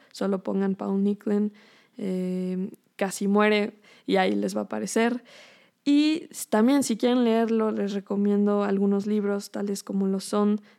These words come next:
Seasons of the Arctic, Spirit of the Wild, Polar Obsession y su monografía más reciente,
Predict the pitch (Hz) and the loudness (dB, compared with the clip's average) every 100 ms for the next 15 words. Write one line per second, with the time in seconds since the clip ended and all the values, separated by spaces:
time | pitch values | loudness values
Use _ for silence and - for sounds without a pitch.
0 | - - 226 214 214 202 185 208 202 214 | -10 -4 0 2 0 0 -4 -2 2 2
1 | 220 240 - - _ - - 226 220 202 | 2 -2 -8 -20 _ -20 -8 0 2 2
2 | 196 202 196 208 214 240 - _ _ _ | -2 -4 0 2 2 0 -8 _ _ _
3 | - 208 202 196 - - 226 - 233 262 | -2 2 2 0 -2 -4 -2 0 0 -2
4 | - - 202 208 202 202 196 208 - 208 | -6 -12 -8 -2 0 0 -2 -4 -2 0
5 | 208 202 185 - 220 220 240 294 | 2 0 -6 -2 0 0 -2 -6